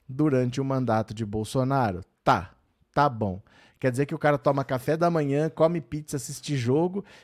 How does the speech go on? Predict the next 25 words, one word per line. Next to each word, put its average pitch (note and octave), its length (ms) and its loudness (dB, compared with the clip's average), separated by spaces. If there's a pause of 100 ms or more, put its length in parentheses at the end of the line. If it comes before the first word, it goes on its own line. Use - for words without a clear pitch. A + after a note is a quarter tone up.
isso D#3 240 -2
é - 20 0
uma D#3 180 -2
forma D#3+ 300 -2
de D3+ 100 -6
segurar E3+ 540 2
o A2+ 40 2
Bolsonaro. G2+ 600 -4
Não A2+ 140 -2
é C3+ 40 0
uma E3 180 2
forma D3 320 0
do C#3 100 -6
Bolsonaro C3 480 -2
falar, A#2 340 -2
"Olha D3 140 -2
esse D#3 160 -8
banana C3 400 -2
aqui, - 180 -8
ó. - 60 -12 (440)
Olha C#3+ 180 4
esse D#3+ 180 -2
banana C#3 420 2
que - 80 -12
tá C3 160 0